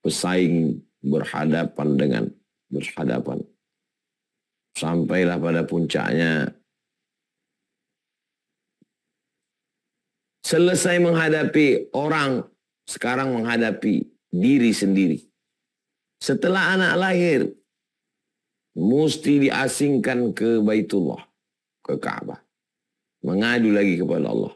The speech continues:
Subhanahu wa taala. Lalu kemudian setelah anak remaja, falamma balagha ma'ahu sa'ya, ketika sudah sampai usia bisa berusaha. Surat As-Saffat ayat seratus dua.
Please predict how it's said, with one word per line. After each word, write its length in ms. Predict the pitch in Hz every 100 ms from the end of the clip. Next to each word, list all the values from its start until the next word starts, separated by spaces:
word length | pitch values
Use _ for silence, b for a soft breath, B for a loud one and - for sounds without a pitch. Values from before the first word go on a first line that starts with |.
| -
Subhanahu 680 | - 69 - 69 64 67 -
wa 20 |
taala. 280 | - - - _ _ _ _ _ _ _ -
Lalu 280 | 135 170 190
kemudian 480 | 202 208 208 220 196
setelah 480 | 190 208 202 208
anak 240 | 202 175 185
remaja, 640 | 208 208 185 143 90 - _ _ -
falamma 720 | 85 98 120 135 127 123 117
balagha 720 | 117 127 123 120 113 113 113
ma'ahu 560 | 120 123 95 113 104 104
sa'ya, 640 | - 139 95 82 67 - _ -
ketika 320 | - 104 101
sudah 240 | 98 98
sampai 640 | 104 104 90 87 85 - 87
usia 640 | 98 - 101 87 71 - _ _ _ -
bisa 240 | 104 120
berusaha. 560 | 104 95 95 - 80 69 - _ _ _ _ _ _ _ _ _ _ _ _ _ _ _ _ _ _ _ _ -
Surat 400 | - 120 135 127
As-Saffat 480 | 117 127 123 135
ayat 180 | - 117
seratus 380 | 113 110 - 104
dua. 160 | 92